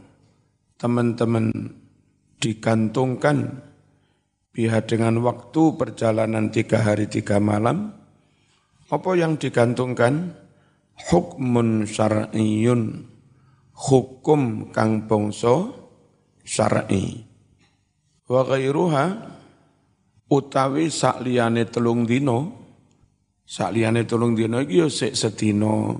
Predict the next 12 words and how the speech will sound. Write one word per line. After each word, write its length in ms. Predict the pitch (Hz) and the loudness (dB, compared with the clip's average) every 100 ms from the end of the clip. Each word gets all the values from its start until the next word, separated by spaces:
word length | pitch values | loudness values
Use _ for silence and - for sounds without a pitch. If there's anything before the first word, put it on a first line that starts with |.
| - _ _ _ | -10 _ _ _
sik 240 | - 131 131 | -8 -6 -2
rong 280 | 120 107 104 | 0 2 0
dina. 480 | 104 104 107 104 104 113 _ _ _ _ _ _ _ _ - | -2 -2 -2 -2 -6 -12 _ _ _ _ _ _ _ _ -2
Iku 320 | 180 170 147 | -2 0 0
lam 240 | 135 127 | 2 0
yata'allaq, 640 | 120 117 - 104 117 123 160 - - _ _ _ _ _ _ _ _ 127 | 0 -2 -2 0 2 2 -2 -6 -20 _ _ _ _ _ _ _ _ -2
ora, 360 | 113 117 131 175 202 - - _ _ _ _ _ _ _ _ _ _ _ _ - | 0 2 0 -2 -6 -14 -20 _ _ _ _ _ _ _ _ _ _ _ _ -4
ora 300 | 127 127 143 - | 0 2 0 0
dadi 520 | - 117 107 127 117 - | 2 2 2 0 -2 0
gantungane 720 | 117 110 107 110 107 113 135 | 0 0 0 0 2 2 0
hukum 480 | 123 113 - 113 107 | -2 -2 2 2 2
syar'i. 640 | - 107 - - 98 | 0 -2 -4 -6 -10